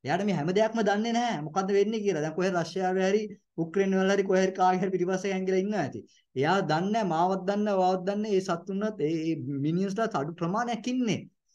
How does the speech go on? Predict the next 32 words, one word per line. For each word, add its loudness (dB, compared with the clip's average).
අපි -6
මේ 0
හැම 0
දෙයකටම 4
ඌට -2
මේ -4
බර 2
පටවගෙන 0
ඉන්නවා. 0
ඒ 2
වගේ -2
ඇඩ්මිනිස්ට්‍රේෂන් -4
එකේ 0
අවුල් 0
වෙච්ච 0
කිසිම -4
බලවේගයක් 2
නැති, -2
අපිට 0
වඩා 2
අපේ, 2
අපේ 2
බලයත් 0
එක්ක -2
සනා -2
කරනකොට -2
කිසිම 0
බලවේගයක් 2
නැති -2
මිනිස්සෙක්. -2
ඒ -2
යක්ෂයෙක්. 0